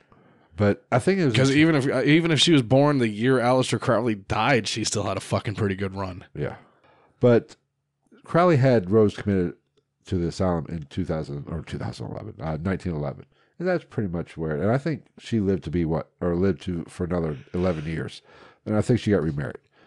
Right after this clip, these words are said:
Speaker 2: Bad year for her, great year for the forty-five caliber pistol.
Speaker 1: Yes. So that is his home life. Now let's get into the fun stuff. Now
Speaker 2: I
Speaker 1: we're
Speaker 2: thought we were already there.
Speaker 1: No, we're getting to the good shit now.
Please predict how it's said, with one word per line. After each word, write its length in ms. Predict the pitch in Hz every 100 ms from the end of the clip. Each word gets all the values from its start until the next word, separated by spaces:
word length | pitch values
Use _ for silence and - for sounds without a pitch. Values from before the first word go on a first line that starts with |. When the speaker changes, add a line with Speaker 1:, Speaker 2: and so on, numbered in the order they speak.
| - -
Speaker 2:
Bad 360 | 135 131 135 143
year 200 | 131 147
for 160 | 131 117
her, 140 | 131
great 340 | 101 113 123 113
year 200 | 123 113
for 120 | 107
the 60 | 101
forty-five 560 | 110 110 104 107 104
caliber 380 | - 104 101 101
pistol. 460 | 107 101 - 110 98
Speaker 1:
Yes. 320 | 117 - - _ _ 87 65
So 380 | - 113 107 - - - _ 110
that 260 | 131 180
is 180 | 170 143
his 180 | 131 117
home 220 | 131 139
life. 460 | 78 53 - - _ _ -
Now 220 | 95 151 185
let's 140 | 143
get 120 | 117
into 200 | 104 82
the 100 | 67
fun 240 | - 73 62
stuff. 440 | - - _ _ _ _ _ _ _ _ _ _ _ _ _ 78
Now 160 | 107
Speaker 2:
I 60 | 110
Speaker 1:
we're 60 |
Speaker 2:
thought 140 | 139 127
we 80 | 127
were 60 | 117
already 180 | 107 104
there. 240 | 117 110
Speaker 1:
No, 240 | 92 110 98
we're 140 | 131
getting 200 | 135 87
to 40 | 90
the 80 | 87
good 160 | 104
shit 240 | - 78 71
now. 280 | 80 -